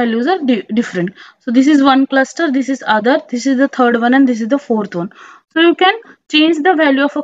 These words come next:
cluster and see the, mm, graphs accordingly. So this was a simple example of k-means clustering, how you can use a data set and how you can divide the, uh,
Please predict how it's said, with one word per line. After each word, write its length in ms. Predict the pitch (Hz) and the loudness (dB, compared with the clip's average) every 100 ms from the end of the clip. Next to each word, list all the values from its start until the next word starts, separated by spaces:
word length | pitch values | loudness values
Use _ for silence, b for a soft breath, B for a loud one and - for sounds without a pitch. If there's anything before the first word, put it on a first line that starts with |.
| - | 0
cluster 400 | 247 233 - 311 262 | 0 0 -2 -2 0
and 120 | 262 | -2
see 260 | - 294 302 | -2 0 0
the, 60 | 339 - _ 233 | 0 -4 _ -6
mm, 260 | 233 226 233 | -2 -2 0
graphs 340 | 233 233 285 - | 2 2 -2 -6
accordingly. 600 | 247 240 214 208 202 175 196 B B B | -4 -2 0 -2 -4 -8 -12 B B B
So 80 | 302 | -2
this 120 | 311 320 | 0 2
was 100 | 349 | -2
a 80 | 349 - | -2 2
simple 340 | 311 302 330 311 | 4 4 2 -2
example 420 | 254 285 269 277 285 | 0 0 0 -2 -4
of 120 | - 277 | -4 0
k-means 380 | 240 254 262 - | 4 4 2 0
clustering, 460 | 240 220 - 233 330 B B B - | -2 -2 -2 0 0 B B B -2
how 80 | 269 277 | 0 2
you 100 | 277 262 | 0 2
can 120 | 285 | 2
use 280 | 269 269 254 320 | 4 4 2 0
a 60 | 370 b b _ | -2 b b _
data 340 | 262 254 262 254 | -4 -2 -4 -2
set 160 | 294 302 | -2 0
and 140 | 311 269 | 0 2
how 120 | 277 | 0
you 160 | 269 269 | -2 -2
can 160 | 294 285 | 0 0
divide 440 | 262 254 262 214 277 | 0 0 0 0 0
the, 60 | 415 - b b _ | -2 -4 b b _
uh, 420 | - 220 214 220 | -10 -4 0 0